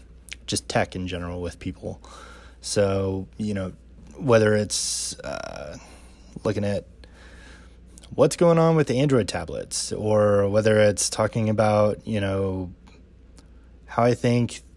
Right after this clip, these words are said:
the, like, Wi-Fi speaker situation,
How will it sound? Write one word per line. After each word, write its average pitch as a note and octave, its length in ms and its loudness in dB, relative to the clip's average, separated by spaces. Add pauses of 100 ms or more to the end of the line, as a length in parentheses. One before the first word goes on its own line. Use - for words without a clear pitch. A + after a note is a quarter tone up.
the, G#2 640 4 (1600)
like, F2+ 180 -12 (400)
Wi-Fi A2+ 760 0
speaker F#2+ 720 -4 (280)
situation, E2+ 760 -6